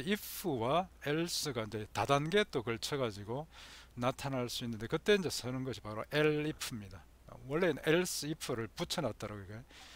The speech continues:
보면 되겠습니다. 그래서 이제 if condition one 이 만족되면 바로 이제 이 컨디션 one 이 실행되는 것이고, 아니면 이제 컨디션 two에 해당되는 부분이 실행이 되는 것이고,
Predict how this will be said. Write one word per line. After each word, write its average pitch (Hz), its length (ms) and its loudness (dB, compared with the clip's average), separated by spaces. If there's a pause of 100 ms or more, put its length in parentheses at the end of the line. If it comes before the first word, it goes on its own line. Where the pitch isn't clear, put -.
(200)
보면 110 320 -6
되겠습니다. 104 600 -10 (120)
그래서 127 200 -6
이제 120 160 -6
if - 400 -4
condition 135 460 0
one 165 260 2
이 131 40 0
만족되면 123 760 -2
바로 101 220 -8
이제 98 160 -10
이 131 280 -6 (360)
컨디션 127 440 -2
one 156 200 4
이 139 40 -2
실행되는 110 560 -4
것이고, 107 560 -8 (220)
아니면 143 400 0
이제 139 100 -4
컨디션 123 440 -4
two에 190 300 2
해당되는 113 480 -2
부분이 139 440 -4 (300)
실행이 123 400 0
되는 104 260 -6
것이고, 110 520 -8